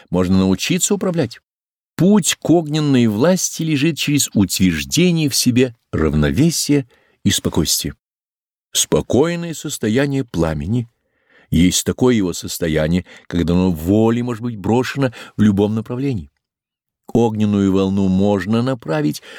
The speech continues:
но в рамках утвержденных спокойствием воли. Огненный потенциал духа в спокойствии уявляется.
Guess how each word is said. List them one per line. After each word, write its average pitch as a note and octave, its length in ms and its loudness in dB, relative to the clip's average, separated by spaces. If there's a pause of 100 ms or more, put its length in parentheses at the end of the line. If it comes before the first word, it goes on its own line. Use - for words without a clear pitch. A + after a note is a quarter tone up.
(120)
но F2+ 300 2
в E2+ 80 -2
рамках D3+ 680 0
утвержденных A2 880 0
спокойствием F#2 720 0
воли. A#2+ 260 0 (880)
Огненный A2 520 2
потенциал F#2 600 0
духа D3 520 0
в - 80 -6
спокойствии A2+ 880 0
уявляется. D2 640 -4